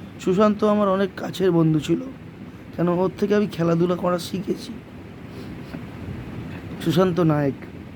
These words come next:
এবার আমার সেই বয়স চলে এলো, বয়স চলে আসতে আসতে আমার হলো উপনয়ন।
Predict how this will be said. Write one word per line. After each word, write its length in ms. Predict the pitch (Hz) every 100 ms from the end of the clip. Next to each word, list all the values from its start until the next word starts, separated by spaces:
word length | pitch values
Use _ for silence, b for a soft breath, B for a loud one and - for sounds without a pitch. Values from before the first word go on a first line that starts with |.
| - - - - - - - - - - -
এবার 340 | 180 180 165 - -
আমার 260 | - 170 165 160 -
সেই 200 | 170 170
বয়স 280 | 160 165 156 -
চলে 260 | 165 160
এলো, 200 | 156 151 165 - - - - - 170
বয়স 200 | 180 180 -
চলে 220 | 202 202
আসতে 300 | 190 - 196
আসতে 260 | 185 -
আমার 280 | 175 170 165
হলো 180 | 151 165
উপনয়ন। 720 | 165 165 190 175 143 139 131